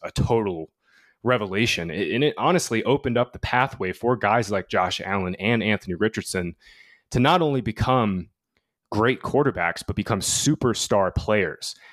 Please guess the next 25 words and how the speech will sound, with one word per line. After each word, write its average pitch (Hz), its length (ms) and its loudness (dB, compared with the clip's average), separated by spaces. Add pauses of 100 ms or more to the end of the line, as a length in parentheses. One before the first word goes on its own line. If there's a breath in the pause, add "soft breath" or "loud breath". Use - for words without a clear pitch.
(320 loud breath)
Um, 104 380 2
you 104 280 -2
found 233 480 2
that 110 280 2 (100)
<laughs> - 100 -18 (460 loud breath)
it 131 120 0
makes 214 240 2
sense 90 360 -6
that 110 160 2 (420 soft breath)
some 170 200 2
of 151 60 2
these 127 160 2
larger 123 420 2
quarterbacks 104 500 0
like 113 220 2
Cam 110 300 2
tend 147 380 0
to 120 100 0
miss 101 280 0
more 90 220 -4
games. - 420 -12 (400 loud breath)
Um, 101 340 0 (280)
I - 60 2
wanted 196 240 2
to, 123 160 -2